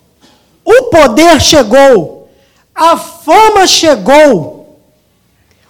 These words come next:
O reconhecimento chegou. E agora, como devemos lidar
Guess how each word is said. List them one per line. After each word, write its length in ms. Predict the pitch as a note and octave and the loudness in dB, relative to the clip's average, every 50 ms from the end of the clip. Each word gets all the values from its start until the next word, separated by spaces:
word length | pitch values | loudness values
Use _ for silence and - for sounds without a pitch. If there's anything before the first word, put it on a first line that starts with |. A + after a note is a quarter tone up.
| _ _ | _ _
O 220 | - D4 E4+ E4+ C#4+ | -4 0 0 0 0
reconhecimento 1800 | A3+ F#3+ E3+ F#3+ B3 F#4 G#4+ A4 G#4+ G#4+ - - F#4+ F#4 F4+ F4+ F#4+ G#4 G#4+ G#4 - - F4 F4+ D#4 C#4+ D4 F4 G4 G4+ G4 G4 G4 - F#4+ | -2 -4 -6 -4 -2 -2 -2 -2 -4 -8 -8 -6 -4 -4 -2 -2 -2 -4 -4 -6 -8 -10 -8 -6 -4 -4 -2 0 0 -2 -2 -4 -8 -12 -10
chegou. 1200 | D#4+ - - - - F4 F4+ D#4+ B3+ A3+ C#4 E4 F#4 F#4+ E4+ A#3 - - - - - - _ _ _ _ _ _ _ _ _ _ _ _ _ _ _ _ - | -8 -8 -6 -6 -6 -6 -8 -8 -4 -2 0 2 2 2 0 -2 -6 -12 -18 -20 -20 -20 _ _ _ _ _ _ _ _ _ _ _ _ _ _ _ _ -4
E 160 | E4+ F#4+ G#4 | -2 0 2
agora, 760 | G4+ F#4 D4+ A3 G3+ B3+ D4+ E4+ F4 D#4+ A#3 F3 D3 - - - - _ _ _ _ _ _ _ _ _ _ | 2 0 0 -2 -2 0 2 2 2 0 0 -4 -6 -12 -18 -20 -20 _ _ _ _ _ _ _ _ _ _
como 360 | - D#4 F#4+ G4 F#4 F4 D4 | -10 -8 -6 -6 -6 -8 -8
devemos 640 | C4+ D4 C#4 B3 G3 E3+ B3+ C#4+ D4+ D4 C4+ C4 G#3+ | -6 -6 -6 -6 -6 -8 -10 -10 -10 -10 -12 -12 -14
lidar 680 | - B3 A#3 A#3 A3+ F3+ E3+ G#3 A#3 A#3+ A3 - - | -16 -16 -16 -16 -14 -12 -10 -10 -10 -10 -12 -16 -20